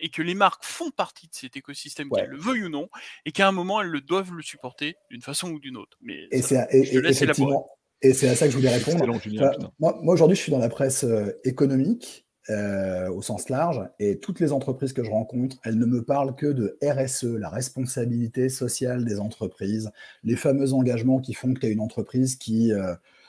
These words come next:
Speaker 2: voilà, dont les actions et dont les investissements ont un effet positif sur la société. Et je trouve que les éditeurs de jeux vidéo, qui brassent quand même des,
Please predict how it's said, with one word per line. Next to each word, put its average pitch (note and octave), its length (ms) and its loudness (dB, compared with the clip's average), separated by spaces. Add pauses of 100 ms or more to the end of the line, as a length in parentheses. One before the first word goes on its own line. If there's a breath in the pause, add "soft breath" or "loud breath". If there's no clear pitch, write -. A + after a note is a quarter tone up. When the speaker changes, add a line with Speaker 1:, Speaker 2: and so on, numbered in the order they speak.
(340 soft breath)
Speaker 2:
voilà, A2 360 0
dont A2+ 160 0
les A#2 180 0
actions D3+ 400 0
et B2+ 60 6
dont A#2+ 120 4
les A#2+ 140 2
investissements C#3+ 640 2
ont A#2 160 2
un A#2 60 2
effet B2 200 -2
positif B2+ 480 -2
sur B2 140 -4
la A2 100 -2
société. A2 540 -4 (580)
Et A2 80 -2
je G#2 120 0
trouve E3+ 520 4 (140)
que A#2 100 -4
les G2+ 240 0
éditeurs C#3 400 2
de A#2 80 0
jeux A2 140 -2
vidéo, G#2+ 400 -2
qui - 160 -6
brassent G#2 340 -2
quand G2+ 140 -10
même G#2 240 -2
des, E2 460 -6